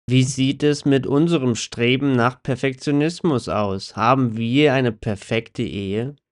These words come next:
Perfekte Kinder, die wir erziehen? Welche Art von Vollkommenheit haben Sie und ich? Und darüber müssen wir wirklich nachdenken, und es wird sehr konkret.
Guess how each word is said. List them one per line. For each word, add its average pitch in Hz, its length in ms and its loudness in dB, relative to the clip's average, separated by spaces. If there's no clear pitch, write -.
Perfekte 143 460 2
Kinder, 156 560 2
die 160 220 -4
wir 160 160 2
erziehen? 165 640 -4
Welche 135 440 6
Art 147 260 8
von 156 240 -2
Vollkommenheit 165 760 2
haben 170 340 4
Sie 147 240 -2
und 107 160 -4
ich? - 360 -12
Und 127 180 0
darüber 156 680 4
müssen 147 380 0
wir 135 180 2
wirklich 147 400 4
nachdenken, 123 840 0
und 143 80 0
es 143 140 -2
wird 143 200 -2
sehr 151 240 2
konkret. 110 680 -6